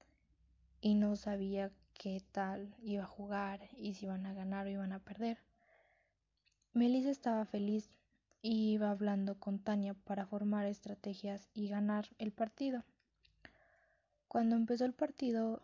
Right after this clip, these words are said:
iban perdiendo. A medio tiempo se recuperaron, ya que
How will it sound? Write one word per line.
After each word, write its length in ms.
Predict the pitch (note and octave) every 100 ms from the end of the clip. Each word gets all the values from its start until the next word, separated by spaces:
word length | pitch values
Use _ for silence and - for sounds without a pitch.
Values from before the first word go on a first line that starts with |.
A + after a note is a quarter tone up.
| -
iban 280 | A#3 A3+ G#3
perdiendo. 540 | G#3+ G#3+ B3 A#3 A3+ G#3+ - -
A 80 | B3
medio 280 | A#3+ C4+ C#4+
tiempo 520 | - B3 A#3+ A#3 A3+
se 160 | - A#3
recuperaron, 800 | A3 - G#3 - A3 A3 G#3+ A3 - - _ _ - - - - _ _ _ - -
ya 240 | A3+ G#3+
que 480 | G#3+ G#3+ G#3 G#3